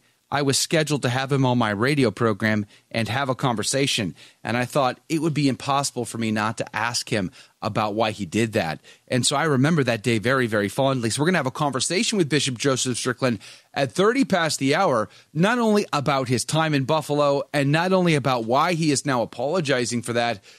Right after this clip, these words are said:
but also about a big, big, uh, pilgrimage that he's got coming up to Greece and to Turkey in May. So all of that and more on the program today.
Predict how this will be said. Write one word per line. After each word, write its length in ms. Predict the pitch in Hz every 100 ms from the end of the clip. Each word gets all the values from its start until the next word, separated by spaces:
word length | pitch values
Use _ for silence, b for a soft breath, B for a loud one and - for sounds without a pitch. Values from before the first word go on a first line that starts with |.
| b b
but 100 | 127
also 540 | 143 208 - 139 131 -
about 260 | 127 135
a 60 | 117
big, 500 | 90 139 156 160 - 123
big, 540 | 135 139 135 127 -
uh, 220 | 123 107
pilgrimage 640 | 92 - 269 208 120 98
that 120 | 104 101
he's 160 | 135
got 240 | - 104 104
coming 320 | 120 107 107
up 180 | 104 - B B B
to 120 | -
Greece 500 | 120 131 220 220 -
and 200 | - 127
to 80 | 113
Turkey 580 | 101 - 170 - 156 139 b b _
in 200 | 131 117
May. 280 | 120 127 104
So 160 | - -
all 200 | 180 202
of 80 | 156
that 140 | 151
and 100 | 135
more 160 | 135 139
on 60 |
the 80 | 131
program 400 | - 143 131 131
today. 340 | - 131 127